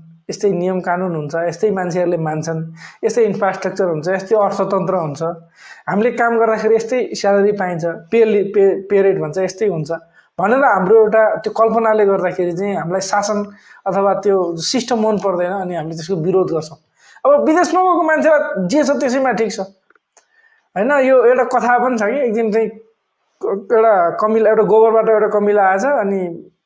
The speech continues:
चिनीबाट एउटा कमिला आएछ। बाहिर फुलै फुल भएको ठाउँमा लगेर राखिएछ त्यसलाई,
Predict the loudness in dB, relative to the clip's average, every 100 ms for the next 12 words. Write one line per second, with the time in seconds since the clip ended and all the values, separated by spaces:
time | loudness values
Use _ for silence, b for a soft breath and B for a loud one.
0 | _ _ _ _ -2 0 2 2 2 2
1 | 0 -2 -2 -2 -4 -6 -14 _ _ _
2 | _ _ _ _ 0 2 4 2 0 -8
3 | -18 _ -8 0 2 2 2 2 2 2
4 | 0 -2 0 2 0 0 0 -2 -2 -4
5 | -6 -6 -8